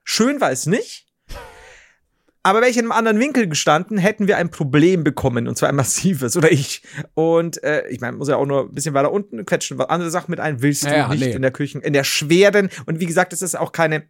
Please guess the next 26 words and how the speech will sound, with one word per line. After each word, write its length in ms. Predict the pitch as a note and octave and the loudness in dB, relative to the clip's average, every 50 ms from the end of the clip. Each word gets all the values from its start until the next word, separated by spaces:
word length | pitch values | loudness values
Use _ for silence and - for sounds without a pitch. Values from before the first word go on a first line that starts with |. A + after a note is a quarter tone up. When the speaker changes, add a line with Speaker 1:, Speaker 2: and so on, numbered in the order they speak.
| _ - _ | _ -12 _
Speaker 1:
also 120 | - C#3 D3 | -4 -4 -4
es 120 | C#3+ - | 0 -2
war 100 | D3+ D3+ | -2 0
keine 320 | - D3+ C#3 C3 C3 A#2+ - _ _ _ _ _ _ _ | 0 0 2 2 0 0 -2 _ _ _ _ _ _ _
Klapptür 480 | - G3+ A3 - - - - D3 C3 A2+ | 0 0 0 0 -4 -2 0 0 0 2
oder 160 | B2 C3 B2 | 0 -2 -2
so, 100 | C3+ D#3+ | -2 -4
sondern 320 | D3+ E3 D3 D3 D3+ - | -6 -4 -4 -4 -6 -6
also 220 | - C#3 C3+ C#3 C3+ | -6 -6 -8 -8 -4
klassische 600 | - F3+ F#3 F#3 - F3 D#3 E3+ D#3+ D#3+ D#3 - _ _ _ _ _ _ _ _ | 0 0 0 0 -2 -6 -4 -2 -2 -2 -4 -8 _ _ _ _ _ _ _ _
Speaker 2:
Schieb-, 180 | - D4 - | -6 -4 0
Speaker 1:
Schublade, 320 | F#3 - A#2 G2+ G#2+ A#2+ G3+ | 2 2 4 6 6 6 6
Speaker 2:
ja, 120 | B3 B3+ | 8 8
ja. 160 | A#3+ G3+ D3 | 8 6 6
Speaker 1:
die 60 | A#2+ | 6
schwer 240 | G3+ G#3+ A3 G#3 G#3 | 4 4 4 4 4
wieder 160 | G3+ F3+ D#3+ | 4 4 2
zumacht. 340 | - - F3 D3 - C3 D3 | 0 -2 -2 -2 0 0 0
Ja, 80 | G#3 G3 | -2 2
Gewicht! 480 | - C#4 B3 C4 C#4+ C#4 - - _ - - - - - - _ | 2 2 4 4 2 2 0 -6 _ -20 -20 -20 -20 -20 -6 _
Und 260 | - F3+ F#3 F3+ - - _ _ _ _ _ _ _ _ _ _ _ _ _ _ _ _ _ _ _ _ _ _ _ _ _ _ _ _ _ _ _ _ _ _ _ | 4 4 4 4 0 -8 _ _ _ _ _ _ _ _ _ _ _ _ _ _ _ _ _ _ _ _ _ _ _ _ _ _ _ _ _ _ _ _ _ _ _
du 180 | - D#3 G3+ | 0 2 2
Speaker 2:
Ja, 160 | A3+ - - - | 2 2 0 4
mit 80 | F#3+ G3 A#3+ | 6 8 8
Speaker 1:
merkst 240 | C#4 - - - | 8 8 6 2
Speaker 2:
Schwung, 160 | - - E3 | 2 4 6